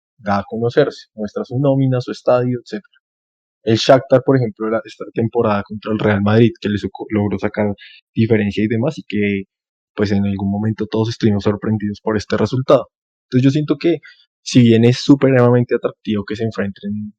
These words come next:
enfrenten estos equipos, eh, que son como los que más billetera tienen, los de élite, genera como cierto prestigio, pero, pero atenta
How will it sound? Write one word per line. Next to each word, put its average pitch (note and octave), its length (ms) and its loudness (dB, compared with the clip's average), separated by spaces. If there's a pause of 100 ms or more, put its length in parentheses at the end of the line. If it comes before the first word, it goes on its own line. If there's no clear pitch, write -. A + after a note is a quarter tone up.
(100)
enfrenten G#2 460 -4
estos A2 260 -8
equipos, G#2 600 -8 (600)
eh, G2+ 400 -4
que A2 120 -6
son G2 160 -8
como G#2 240 -6
los G#2+ 180 -8
que G2+ 100 -8
más G2 180 -2
billetera G2+ 520 -6
tienen, G2+ 360 -4
los G#2 160 -8
de G2 220 -4
élite, G2 360 -2 (460)
genera G#2+ 360 2
como A2+ 220 -6
cierto G#2 360 -8
prestigio, G#2+ 560 -6 (600)
pero, A2 720 4
pero B2 220 0
atenta A#2 420 0